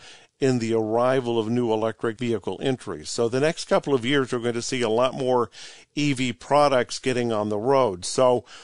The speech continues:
we're speeding up the process, but still, it's not a process that's going to happen overnight.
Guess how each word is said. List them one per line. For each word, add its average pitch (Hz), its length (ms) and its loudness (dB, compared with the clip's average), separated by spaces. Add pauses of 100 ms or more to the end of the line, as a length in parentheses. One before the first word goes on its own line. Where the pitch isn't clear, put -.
(140)
we're 143 200 0
speeding 196 560 0
up 147 100 2
the 127 100 0
process, 156 680 -2
but - 180 -4
still, 156 320 0
it's 127 140 -2
not 139 120 2
a 127 60 0
process 127 520 0
that's 117 140 -6
going 123 180 -2
to 110 60 0
happen 117 300 -2
overnight. 101 520 -2